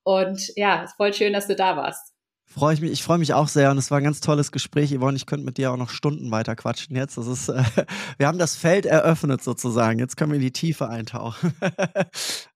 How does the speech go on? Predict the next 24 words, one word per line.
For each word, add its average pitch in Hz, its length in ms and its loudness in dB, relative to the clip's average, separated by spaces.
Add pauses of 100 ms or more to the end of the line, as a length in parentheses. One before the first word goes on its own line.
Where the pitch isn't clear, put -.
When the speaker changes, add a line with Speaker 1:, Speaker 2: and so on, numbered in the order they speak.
Speaker 2:
Ja, 127 300 -2
großartig. 151 640 0
Speaker 1:
Absolut. - 80 -6
Speaker 2:
Auch 156 100 2
an 156 200 2
alle 170 260 4
Hörer, 190 300 6
liebe 165 240 6
Grüße 196 280 4
an 175 140 4
euch 175 340 4
und, 147 220 0
äh, 143 260 2 (480)
habt - 140 -6
euch 139 140 -2
den 147 100 -4
richtigen 135 340 0
Podcast 131 400 2
ausgesucht. 110 540 -4 (380)
<laughs> - 560 -6
Speaker 1:
Dankeschön, 220 920 -2
Dankeschön. 190 640 0
Und, 202 320 2
ähm, 190 280 4